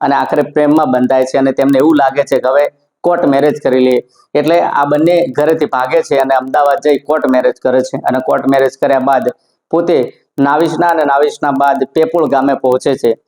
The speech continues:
જો કે તેમને એ ખબર નહોતી કે આ યુવતીનો પરિવાર માથા ભારે છે અને આ યુવતીનો પરિવાર ત્યાં આવશે અને ત્યાંથી યુવતીને લઈ જશે, પરંતુ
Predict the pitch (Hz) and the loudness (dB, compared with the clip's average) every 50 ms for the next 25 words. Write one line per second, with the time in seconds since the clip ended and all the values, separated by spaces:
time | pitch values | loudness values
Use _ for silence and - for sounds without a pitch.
0 | _ _ _ - 165 165 185 180 - 175 175 180 175 180 196 - - 175 175 165 | _ _ _ -4 -2 0 0 0 0 0 0 2 2 2 0 0 -2 -2 -2 0
1 | 165 156 151 147 - - 165 170 - - 160 147 139 139 135 131 - 175 160 160 | 0 0 0 -2 0 0 0 0 0 0 0 2 2 0 -2 -2 0 0 0 0
2 | 147 135 - 151 156 170 165 151 131 123 127 131 135 - 160 139 123 131 127 135 | 0 -2 -2 0 0 2 2 0 0 0 -2 -2 -2 -2 -4 -4 -2 0 0 2
3 | 131 127 - 135 131 131 131 127 131 131 127 - 156 147 143 135 113 143 135 143 | 0 0 0 0 0 0 0 -2 -4 -10 -6 -4 0 0 0 0 0 -2 -2 0
4 | 135 139 135 - - 139 131 127 127 127 127 - 156 143 131 135 131 131 139 135 | 0 0 -2 0 0 0 0 0 0 -2 -2 -2 0 0 2 0 0 0 0 -2
5 | 131 160 - 151 139 135 143 139 139 - 190 165 151 131 131 131 127 127 127 127 | -2 0 0 0 2 2 2 0 0 0 0 0 2 2 2 2 2 2 0 -2
6 | - - 127 117 - _ _ _ _ _ _ _ _ - 160 151 160 156 160 165 | -2 -2 -4 -4 -4 _ _ _ _ _ _ _ _ -6 -4 -2 0 0 0 0